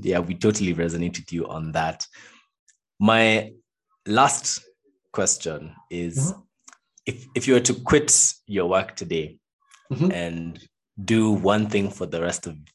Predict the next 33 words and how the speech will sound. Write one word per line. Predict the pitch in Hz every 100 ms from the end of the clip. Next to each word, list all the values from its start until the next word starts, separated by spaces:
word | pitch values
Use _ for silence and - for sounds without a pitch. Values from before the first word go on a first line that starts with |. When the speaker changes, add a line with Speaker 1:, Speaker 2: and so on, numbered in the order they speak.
| _ _ _ _
Speaker 1:
your | 87 85
life, | 80 80 - _ _ _ _ _ _
you | 101
don't | 104
have | 113 110
to | 101
worry | 101
about | 95 87 87 87 - - - - - _ _ _ _ -
money, | 113 131 131 127 120
nothing | 110 113 120 107 107
like | 95 92
that. | - 104 104 101 - - -
Like, | 87 85 82 -
y-, | 90 85 - - _ -
you're | 87
sorted. | 87 95 95 87 76 - - - -
Let's | 120 131
say | 147
you, | 120 117
you, | 117 117
you | 131 127
just | 156 160
sold | 151 139
a | 117
unicorn | 107 117 113 104 95 90 - -
<laughs> | 131 - - _ - - 147 - - -
and, | 101 98
Speaker 2:
<laughs> | 92 - -
Speaker 1:
and | 107 107 -
<laughs> | 110 - 127 - - - - - - - - -
you've, | 120 117
you've, | 117 117 113
you've, | 117 123 110